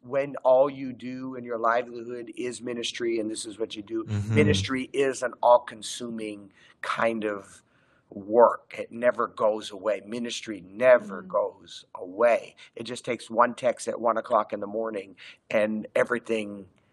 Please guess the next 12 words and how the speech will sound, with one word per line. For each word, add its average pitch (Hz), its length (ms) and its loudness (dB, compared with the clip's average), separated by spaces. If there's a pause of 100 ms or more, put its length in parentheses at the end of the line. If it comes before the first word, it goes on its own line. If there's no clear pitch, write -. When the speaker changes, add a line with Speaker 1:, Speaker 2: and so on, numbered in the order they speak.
(220)
Speaker 1:
you 104 460 -2
have - 140 -4
to 131 80 -18
get 110 160 4
up 151 360 8
and 107 120 -10
you're, 104 260 -6
you're 107 300 -2
in 147 220 0
that 120 240 2
world 113 460 0
again, 98 540 -10